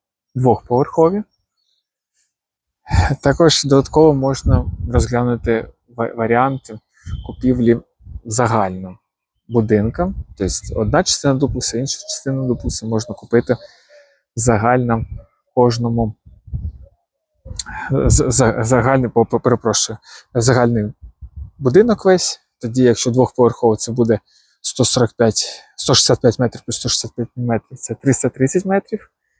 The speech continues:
Так? <clears throat> І ділянка тоді буде шість з половиною сім соток. Чи окремий дуплекс, сто сорок п'ять метрів і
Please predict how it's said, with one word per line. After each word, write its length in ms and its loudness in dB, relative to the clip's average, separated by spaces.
Так? 300 -2
<clears throat> 300 2
І 260 6
ділянка 400 2
тоді 280 -2
буде 240 2
шість 240 0
з 20 -18
половиною 240 0
сім 200 -4
соток. 380 -6
Чи 320 0
окремий 420 0
дуплекс, 540 -2
сто 200 -4
сорок 300 -2
п'ять 160 -4
метрів 480 -8
і 180 4